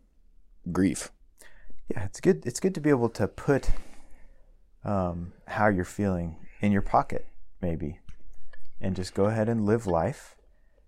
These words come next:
Speaker 2: Y-, because you're not, you know, if you have to go to work or whatever, or whatever you have to do that day, uh, you're not gonna be able to just, like, be fully hundred percent in the grief all day long. You can put it in your pocket, know that it's there,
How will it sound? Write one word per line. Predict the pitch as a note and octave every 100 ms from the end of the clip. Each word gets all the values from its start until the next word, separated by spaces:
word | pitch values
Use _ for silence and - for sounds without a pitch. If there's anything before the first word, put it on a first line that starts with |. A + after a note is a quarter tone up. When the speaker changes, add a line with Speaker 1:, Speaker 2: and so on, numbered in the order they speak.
| -
Speaker 2:
Y-, | G#2 -
because | A2+ C#3 A#2+
you're | C3
not, | C#3 - _
you | G#2
know, | F2+
if | F2
you | G2
have | -
to |
go | F2+
to | E2+
work | F2+ G2
or | E2+
whatever, | E2 E2 E2+ E2+ - - - - _ - - -
or | A#3+ D#2+
whatever | E2 F2 D#2
you |
have | E2 -
to | D2+
do | F#2 F#2 E2 - -
that | - D2 A1
day, | D#2 E2+ - - - - - - -
uh, | E2 D2+ D2 -
you're | F2+
not | D2+
gonna | E2+
be | E2+
able | D#2+ D2+
to | E2
just, | E2 D#2 -
like, | D#2 C#2+ - - - - - - - -
be | F#2+ E2+ D#2 D2+
fully | - - - G2+ F2+ D#2+ D#2 D2 D2 - - -
hundred | - - F#2+ E2
percent | E2+ - E2 -
in | F2 D#2+
the | D2
grief | - D#2+ D2+ - - - -
all | D#2
day | D#2+ D2
long. | C#2+ C2+ G2
You | F#2+
can | A#2 G#2 - - - -
put | C#3+
it | A#2+
in | B2+
your | B2+
pocket, | - F2+ - B2
know | F2+ F2 G2
that | A#2+
it's | C3 -
there, | - D#2+ F2 A#2